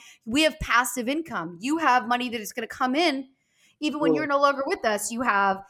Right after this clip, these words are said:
Speaker 1: Tasteless, which is now on Amazon, Apple.
Speaker 2: You know, I'm
Speaker 1: Uh,
Speaker 2: actually
Speaker 1: you have
Speaker 2: making a lot of money on that all of a sudden. You know, like, the world comes towards you sometimes. Like, cancel culture came towards us. Just documentaries have blown up. Like,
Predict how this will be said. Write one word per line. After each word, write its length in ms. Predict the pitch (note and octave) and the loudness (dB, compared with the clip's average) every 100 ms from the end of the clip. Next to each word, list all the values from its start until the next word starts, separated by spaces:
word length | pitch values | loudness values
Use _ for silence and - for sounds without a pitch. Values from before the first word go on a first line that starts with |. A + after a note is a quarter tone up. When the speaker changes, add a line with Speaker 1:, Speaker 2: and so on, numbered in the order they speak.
| _ _ - | _ _ -6
Speaker 1:
Tasteless, 680 | D4 C4 - C#4 E4+ - B3+ | -2 -2 -4 -4 -2 -4 -6
which 160 | - | -10
is 100 | - | -8
now 160 | A#3+ G#3+ | -4 0
on 200 | G#3 G3+ | 0 -2
Amazon, 500 | A3+ G#3 G3+ G3+ F#3+ - | -6 -6 -6 -6 -8 -8
Apple. 480 | F#3 G#3+ B3+ E4+ G#4 - | -10 -8 -6 -4 -6 -2
Speaker 2:
You 120 | A3 | 4
know, 100 | C4+ | 6
I'm 80 | B3+ | 8
Speaker 1:
Uh, 240 | A#3+ A#3 | 10 10
Speaker 2:
actually 180 | A#3 - | 8 4
Speaker 1:
you 40 | |
have 80 | G#3 | 4
Speaker 2:
making 240 | A#3 A#3+ A#3 | 4 2 2
a 80 | |
lot 160 | A3 A3+ | 6 6
of 80 | G#3+ | 6
money 220 | A#3 A#3+ | 4 4
on 100 | G3 | 2
that 160 | F3 D#3+ | 0 0
all 120 | E3 | 0
of 0 | |
a 40 | E3 | 0
sudden. 440 | A#3 A3 F#3+ F3+ | 0 -2 -4 -10
You 100 | E3 | -8
know, 260 | G3+ G3 E3 - | -4 -4 -6 -4
like, 260 | E3+ E3 - | -2 -2 -8
the 80 | E3+ | -2
world 320 | A3 C4 - | 0 0 0
comes 240 | A#3+ G3 | -6 -6
towards 280 | - G3+ D#3+ | -6 -6 -6
you 60 | D3+ | -10
sometimes. 420 | D#3 C3+ C#3 B2 _ _ _ _ | -10 -8 -8 -10 _ _ _ _
Like, 200 | C#3+ C3 | -10 -8
cancel 360 | F#3 F3 - | -6 -6 -8
culture 360 | D#3+ F3+ F3 F3+ | -4 -4 -4 -8
came 260 | - F#3 E3 | -10 -12 -10
towards 320 | - F3 D3+ | -6 -6 -4
us. 140 | E3 - _ _ | -6 -6 _ _
Just 220 | G#3+ - | -4 -2
documentaries 840 | F#3+ F#3 F#3 D#3+ D#3+ F3+ F#3 F3+ - E3 | -2 -2 -4 -4 -4 -4 -6 -6 -10 -12
have 160 | D3+ | -12
blown 280 | D3 D#3+ F3 | -10 -8 -6
up. 300 | E3+ F#3 F#3 - | -4 -4 -6 -8
Like, 280 | D3+ C#3+ | -6 -6